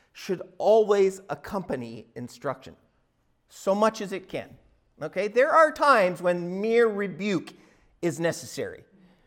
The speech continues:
There are times when no encouragement is, is needed. I-, in fact, there are times when n-, n-, no encouragement would be actually appropriate. But I suspect,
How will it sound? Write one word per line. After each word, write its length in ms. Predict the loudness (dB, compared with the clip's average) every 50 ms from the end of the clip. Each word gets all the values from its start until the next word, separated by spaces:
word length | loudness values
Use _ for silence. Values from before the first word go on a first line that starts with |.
| _ _ _ _ _ 10
There 180 | 12 12 12
are 120 | 12 12 12
times 380 | 10 8 6 8 8 8 6
when 240 | 4 4 4 6 10
no 220 | 12 12 12 12
encouragement 640 | 12 10 6 4 8 8 8 8 6 2 -2 -4 -4 -2
is, 360 | -2 0 0 0 -2 -6 -14 -20 _ _ _ _
is 460 | -2 -2 -2 -2 0 0 0 0 0 -2
needed. 480 | -2 -2 -2 -2 -4 -6 -10 -10 -14 _ _ _ _ _ -4 -4
I-, 40 | -2
in 340 | 2 4 4 4 4 2 2
fact, 260 | 4 4 4 6 6
there 140 | 4 4 4
are 40 |
times 320 | 4 2 0 0 0 2 2
when 280 | 2 0 0 0 -4 -8 -10
n-, 120 | -12 -10 -8
n-, 260 | -6 -6 -6 -6 -8 -12 -18 -20 _ -12
no 320 | -2 2 6 6 6 6
encouragement 560 | 4 2 -2 0 2 2 2 0 -2 -6 -4
would 160 | -6 -6 -6 -4
be 160 | -2 0 0
actually 340 | 0 0 0 -2 -6 -4 -4
appropriate. 640 | -4 -2 6 8 8 8 8 4 -2 -2 -6 -10 -14 _ _ _ _ _ -20 -20 _ _ _ _ _ _ _ _ _ _ _ _ _ _ -20 -20 _ _ _ _ _ _ _ _ _ 8
But 120 | 10 10
I 220 | 12 10 10 8
suspect, 1160 | 6 2 -4 -6 -8 -8 -8 -12 -16 -18 _ 0 6 6 6 6 6 4 0 -2 -4 -10 -20